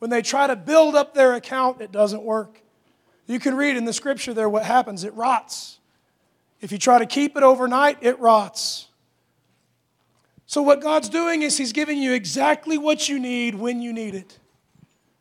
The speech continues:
And a group of people live like this for some forty years until they come to the place where they can eat the fruit of the land. That's how the Bible puts it. Until they come to the place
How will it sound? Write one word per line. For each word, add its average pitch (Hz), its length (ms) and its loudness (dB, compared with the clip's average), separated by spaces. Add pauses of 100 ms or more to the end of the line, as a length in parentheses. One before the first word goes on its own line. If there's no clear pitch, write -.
(1200)
And 285 120 2
a 294 40 0
group 339 280 4
of 302 120 -4
people 311 400 4
live 320 240 -2
like 277 280 0
this 247 240 -4
for - 160 -10
some 277 240 0
forty 302 400 0
years 285 760 -4 (680)
until 294 420 2
they 359 160 0
come 302 300 2
to 311 80 -8
the 302 100 -6
place 220 640 -4 (220)
where 233 120 2
they 240 160 4
can 226 220 -2
eat 302 380 0
the 233 100 -4
fruit 285 540 -2
of 220 180 -2
the 220 80 -4
land. 202 380 -4
That's 202 160 -6
how 220 100 -4
the 196 80 -8
Bible 190 300 2
puts - 260 -20
it. - 60 -20 (880)
Until 262 260 -2
they 262 100 4
come 294 220 0
to 311 80 -6
the 302 80 -6
place 247 400 0